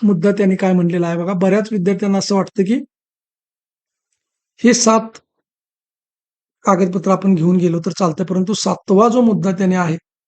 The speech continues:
तो असा म्हटलेला आहे की जाहिरातीत नमूद केलेले इतर मूळ कागदपत्रे. मग आता जाहिरातीमध्ये त्यांनी काय नमूद केलं होतं ते सुद्धा आपण या ठिकाणी बघूया.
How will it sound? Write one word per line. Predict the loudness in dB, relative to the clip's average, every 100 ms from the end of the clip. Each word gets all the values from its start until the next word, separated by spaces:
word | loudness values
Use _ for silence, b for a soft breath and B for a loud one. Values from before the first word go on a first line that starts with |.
| _ _
तो | 2
असा | 2 2
म्हटलेला | 0 0 0 0
आहे | -2
की | -2
जाहिरातीत | 0 2 2 0 0 -4 0
नमूद | 2 2 0 0
केलेले | 0 2 0 -4 -8
इतर | -6 -2 2
मूळ | 4 4 4
कागदपत्रे. | 2 -2 -2 -4 -6 -6 -8 b b b -2
मग | 0
आता | 0 0
जाहिरातीमध्ये | 0 0 -2 -2 -2 -2 -2
त्यांनी | -4 -4
काय | -4 -4
नमूद | -4 -6 -6
केलं | -6
होतं | -6 -10 -16 _ b b
ते | -2
सुद्धा | -2 -2 -2
आपण | -2 -4
या | -4
ठिकाणी | -8 -4 -4 -4 _ _ _ _ -2
बघूया. | 0 0